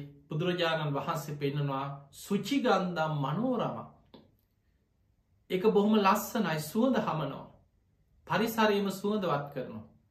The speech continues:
අන්න ඒ වගේ තමයි ඒවන් සංඛාර භූතේසු අන්ධ භූතේ පුතුජ්ජනි. මේ අන්ධ බාල පෘථග්ජන සමාජය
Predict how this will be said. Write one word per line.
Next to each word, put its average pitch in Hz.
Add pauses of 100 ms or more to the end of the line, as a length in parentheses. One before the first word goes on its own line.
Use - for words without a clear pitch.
(200)
අන්න 196
ඒ 185
වගේ 147
තමයි 131 (280)
ඒවන් 180
සංඛාර 143
භූතේසු 139 (200)
අන්ධ 190
භූතේ 180
පුතුජ්ජනි. 139 (540)
මේ 156
අන්ධ 165
බාල 151
පෘථග්ජන 147
සමාජය 147